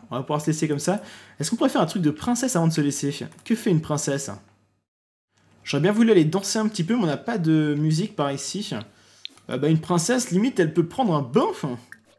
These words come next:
Entrée, voilà, parfait. <laughs> Un truc qui a strictement rien à voir. Allez, tout le monde, on entre dans le bain, c'est parfait. On va s'amuser comme ça en famille pour finir, en beauté.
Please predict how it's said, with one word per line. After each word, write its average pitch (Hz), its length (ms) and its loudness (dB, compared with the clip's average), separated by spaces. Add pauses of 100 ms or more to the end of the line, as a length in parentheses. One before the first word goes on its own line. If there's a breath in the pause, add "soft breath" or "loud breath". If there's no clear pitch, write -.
(240)
Entrée, 190 320 0
voilà, 151 180 4
parfait. 170 460 0
<laughs> - 100 -2
Un 240 80 4
truc 208 160 0
qui 180 120 0
a 147 60 4
strictement 185 340 0
rien 165 120 2
à 156 80 4
voir. 156 280 0 (360 loud breath)
Allez, 151 120 2
tout 170 100 0
le 202 60 2
monde, 160 280 0 (120)
on 220 200 0
entre 190 280 -2
dans 170 100 0
le 165 80 2
bain, 160 240 0 (240)
c'est - 240 -10
parfait. 160 320 -4 (480)
On 127 60 -8
va 135 100 -4
s'amuser 156 380 0
comme 147 100 -2
ça 156 100 -2
en 143 60 -2
famille 151 240 -2
pour 156 160 -4
finir, 160 380 0 (400 loud breath)
en 196 100 -2
beauté. 160 420 0